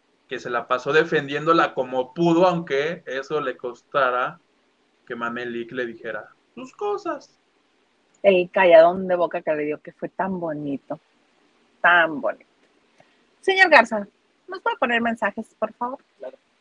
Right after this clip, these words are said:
Speaker 2: Luis Tacio, buenas noches, mi trío dueto favorito. ¿Dónde anda mi girito? Les mando abrazos. Andaba en un evento, <laughs> dice el Garza. ¿Quién?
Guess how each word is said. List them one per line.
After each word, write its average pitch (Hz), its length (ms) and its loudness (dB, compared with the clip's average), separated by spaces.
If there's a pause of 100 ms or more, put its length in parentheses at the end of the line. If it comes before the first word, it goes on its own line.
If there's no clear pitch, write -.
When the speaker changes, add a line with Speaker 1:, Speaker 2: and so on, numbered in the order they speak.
(2500)
Speaker 2:
Luis 453 220 8
Tacio, 277 540 6
buenas 233 300 2
noches, 285 320 -6
mi 285 160 -6
trío 262 260 -4
dueto 240 300 -4
favorito. 233 480 -4
¿Dónde 381 240 -2
anda 254 140 -4
mi 240 120 -6
girito? 214 480 -2
Les 208 320 -2
mando 196 300 0
abrazos. - 580 2 (480)
Andaba 294 800 4
en 277 120 -2
un 294 120 -2
evento, 277 420 -4 (560)
<laughs> 226 240 0
dice 233 240 -2
el 220 100 -2
Garza. - 360 -2
¿Quién? 508 160 -4